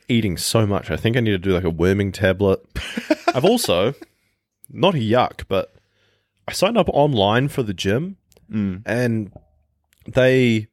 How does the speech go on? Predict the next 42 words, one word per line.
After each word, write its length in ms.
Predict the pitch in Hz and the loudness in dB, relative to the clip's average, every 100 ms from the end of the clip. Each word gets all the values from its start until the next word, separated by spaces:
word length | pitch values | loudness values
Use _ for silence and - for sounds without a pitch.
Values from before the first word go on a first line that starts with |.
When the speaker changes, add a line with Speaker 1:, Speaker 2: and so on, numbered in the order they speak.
| - | -4
Speaker 1:
what 240 | 127 170 | 2 4
I 80 | 139 | 2
thought 280 | - 143 143 | 2 0 2
they 100 | 127 | 0
would 200 | 101 92 | -2 -2
get 200 | 127 - | -4 -2
me 160 | 92 | -4
was, 280 | 90 101 98 | 0 0 2
like, 160 | 101 92 | 0 0
sweet, 460 | - - 120 117 - _ _ _ _ - | -4 -2 0 0 -4 _ _ _ _ -8
I 100 | 98 | -4
sign 260 | - 147 | 0 0
up 160 | 165 - | 0 -2
online, 560 | 151 123 98 98 104 101 _ _ _ - | -2 0 0 0 -4 -8 _ _ _ -10
you 420 | 110 147 151 - | -2 0 0 -2
mail 480 | 104 104 107 135 147 | -6 -2 2 4 4
me 180 | 135 120 | 2 2
a 60 | |
key 300 | 95 - 135 120 | 0 -2 0 0
or 80 | |
something, 440 | 98 104 85 101 98 | 0 -2 -2 -4 -4
and 140 | 101 | -2
that's 280 | 113 110 - | 0 0 -2
that. 340 | 98 101 - - - - | 0 0 0 -8 -20 -4
All 220 | 123 180 160 | 0 4 2
it 120 | 92 | 2
did 240 | 127 127 | 2 2
was 120 | 101 - | 0 0
send 200 | 123 127 | 0 0
them 80 | 123 | 2
an 80 | |
alert 420 | 104 92 104 113 85 | 0 2 4 2 0
to 100 | 95 | -4
start 300 | - 107 - | 0 0 0
getting 220 | 113 101 | -4 -2
hold 280 | 90 104 113 | 0 0 0
of 160 | 92 | -2
me, 200 | 92 90 | -2 -2
and 140 | 92 110 | -2 -2
they 100 | 117 | 0
ring 240 | 113 139 | 0 -2
me 180 | 143 123 | -2 -4